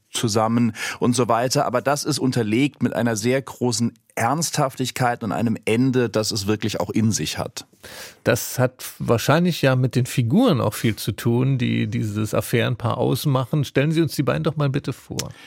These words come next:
Speaker 1: Genau, da wäre zum einen die Ich-Erzählerin Hera, eine junge, ähm, bisexuelle Frau. Sie lebt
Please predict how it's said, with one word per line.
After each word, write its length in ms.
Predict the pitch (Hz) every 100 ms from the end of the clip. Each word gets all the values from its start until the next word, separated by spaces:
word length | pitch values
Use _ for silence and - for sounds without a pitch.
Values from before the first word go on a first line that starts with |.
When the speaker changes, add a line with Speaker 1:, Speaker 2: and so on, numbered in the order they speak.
| - -
Speaker 1:
Genau, 400 | 123 104 87 85
da 180 | 98 101
wäre 240 | 117 123
zum 240 | 120 117 113
einen 520 | 107 117 123 120 113
die 220 | 214 -
Ich-Erzählerin 880 | 165 - 131 - 139 123 117 104 101
Hera, 760 | 92 117 147 160 135 143 147 -
eine 440 | 113 110 110 107
junge, 1000 | 98 95 117 143 135 131 101 101 101 117 -
ähm, 480 | 113 110 107 110 107 - _ - _ _
bisexuelle 800 | - 151 143 127 - - - 110
Frau. 500 | 101 - 87 117 151
Sie 220 | 131 113
lebt 440 | 104 110 131 -